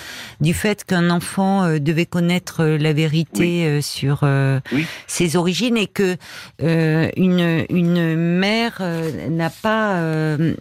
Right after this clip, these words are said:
Speaker 1: ne devrait pas avoir ce pouvoir, euh, de, de, finalement, qui a, qui a un pouvoir exorbitant de lui cacher une partie de son identité.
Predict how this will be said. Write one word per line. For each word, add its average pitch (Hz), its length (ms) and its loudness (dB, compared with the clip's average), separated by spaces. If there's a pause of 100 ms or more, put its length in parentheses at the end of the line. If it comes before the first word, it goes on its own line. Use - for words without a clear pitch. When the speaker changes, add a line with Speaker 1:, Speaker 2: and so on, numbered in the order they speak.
(240)
Speaker 1:
ne 185 220 2
devrait 233 380 0
pas 220 280 0
avoir 196 320 -2
ce 175 280 -2
pouvoir, 185 840 0
euh, 170 220 2
de, 151 640 0 (560)
de, 170 440 0 (800)
finalement, 214 540 2
qui - 180 -2
a, 208 160 -2
qui - 140 -4
a 240 60 0
un 220 40 -4
pouvoir 277 360 0
exorbitant 240 560 0
de 240 160 2
lui 208 560 2
cacher 240 420 -2
une 247 160 2
partie - 380 -4
de - 60 -12
son 196 200 2
identité. 190 720 0